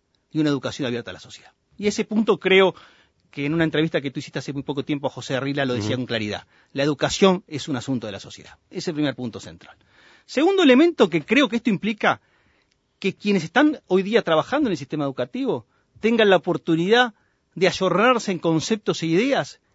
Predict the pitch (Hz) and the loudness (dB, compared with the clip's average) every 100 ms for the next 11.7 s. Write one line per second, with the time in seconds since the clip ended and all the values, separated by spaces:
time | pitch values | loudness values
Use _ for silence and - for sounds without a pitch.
0 | _ _ _ _ - 202 247 269 214 - | _ _ _ _ -2 2 2 0 -2 0
1 | 170 - 196 185 202 190 170 151 139 202 | -2 0 -2 2 0 0 -4 -4 -2 -4
2 | 160 170 175 151 165 143 131 135 113 92 | -4 -4 -2 2 0 -2 -6 -8 -10 -12
3 | - - _ - 202 196 160 156 233 - | -16 -20 _ -4 0 2 4 6 4 4
4 | 151 143 135 - 175 156 180 240 - 196 | -2 0 -2 -2 -4 -2 -2 -2 0 2
5 | 165 - 185 147 139 185 175 151 160 156 | 2 0 0 0 2 0 0 -2 -2 0
6 | 135 151 143 131 117 131 180 240 - 107 | -2 0 -2 -4 -4 -2 0 -2 -6 -14
7 | 101 - 160 151 160 185 190 190 165 180 | -14 -6 -2 0 2 2 2 0 0 2
8 | 185 151 143 135 - 226 214 147 143 151 | 2 2 0 0 2 2 0 -2 0 0
9 | 139 107 98 _ _ - 147 - 196 185 | -2 -4 -10 _ _ -8 -4 4 4 4
10 | 190 165 - 254 - 180 156 175 165 147 | 2 0 0 -2 -2 -2 -2 -4 -8 -8
11 | - 151 170 170 135 208 220 | -6 -4 -4 -4 -4 -2 -2